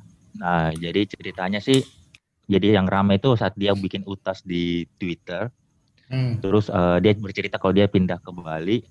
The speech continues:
Speaker 1: sama pacarnya. Terus dia merasa di Bali itu bisa hidup mewah dengan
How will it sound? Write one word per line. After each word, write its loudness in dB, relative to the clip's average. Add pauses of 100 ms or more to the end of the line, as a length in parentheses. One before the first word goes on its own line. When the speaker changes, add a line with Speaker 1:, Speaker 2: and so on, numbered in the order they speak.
(180)
Speaker 1:
sama -10
pacarnya. -10 (680)
Terus -18
dia -8
merasa -10 (1400)
di -4
Bali 0
itu -6
bisa -8
hidup -6
mewah -2
dengan -8